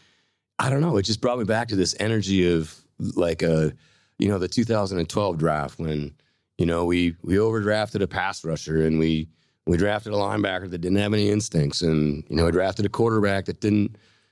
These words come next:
you know, fit the height mold. And we overdrafted a nickelback, and we overdrafted a third down back. And,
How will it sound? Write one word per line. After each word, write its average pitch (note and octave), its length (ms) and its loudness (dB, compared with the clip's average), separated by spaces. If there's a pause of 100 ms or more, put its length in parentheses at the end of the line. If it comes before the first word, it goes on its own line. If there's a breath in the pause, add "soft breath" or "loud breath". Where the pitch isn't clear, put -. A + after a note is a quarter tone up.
(200 soft breath)
you F2+ 80 2
know, F#2 200 0
fit A#2 220 -2
the A2+ 80 -2
height A2+ 240 -4
mold. D#2 460 0
And D#2 500 2
we E2+ 140 2
overdrafted A2+ 600 0
a A2+ 60 0
nickelback, E2 640 -2
and E2 120 4
we F2 60 4
overdrafted A#2 600 0
a A2+ 60 0
third A2+ 360 -2
down A2+ 300 -6
back. C#2+ 400 -4
And, D#2 400 2